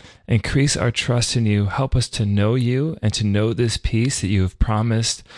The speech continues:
so that even if the world seems like it is falling apart, we know that with you and through you, it is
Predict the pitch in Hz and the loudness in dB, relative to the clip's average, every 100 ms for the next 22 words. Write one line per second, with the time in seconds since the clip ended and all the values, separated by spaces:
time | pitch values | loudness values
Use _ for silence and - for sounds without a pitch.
0 | - - - 117 98 - 135 135 143 117 | -20 -6 2 2 2 0 0 2 0 0
1 | - 107 98 107 110 - 113 104 107 95 | -2 0 2 2 0 0 0 2 0 0
2 | 90 85 - 113 117 110 - - 95 90 | -2 -2 -2 0 0 0 0 2 2 0
3 | - _ - - 120 113 101 110 110 92 | -6 _ -20 -6 0 4 4 4 0 -2
4 | 90 104 113 135 143 95 87 - 113 120 | -2 0 2 2 0 -4 -4 -2 0 2
5 | 104 107 127 107 95 90 | 2 2 2 0 0 0